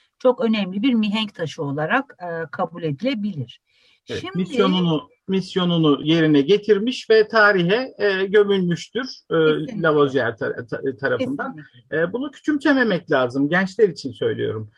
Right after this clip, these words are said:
Speaker 2: E,
Speaker 1: Tabii.
Speaker 2: bir, e, fantezi, bir saçmalık, e, der bazıları. Hayır, bazı,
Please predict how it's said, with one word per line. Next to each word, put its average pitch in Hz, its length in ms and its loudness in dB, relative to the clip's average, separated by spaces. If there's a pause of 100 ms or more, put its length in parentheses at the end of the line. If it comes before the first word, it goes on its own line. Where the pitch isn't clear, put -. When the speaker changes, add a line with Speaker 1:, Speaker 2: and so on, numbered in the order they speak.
(300)
Speaker 2:
E, 135 120 -2
Speaker 1:
Tabii. 135 280 0
Speaker 2:
bir, 202 340 0
e, 156 240 4
fantezi, 190 680 -2
bir 190 120 0
saçmalık, 190 800 -2
e, 160 60 0
der 139 560 4
bazıları. 127 640 0 (320)
Hayır, 190 380 -2
bazı, 214 520 6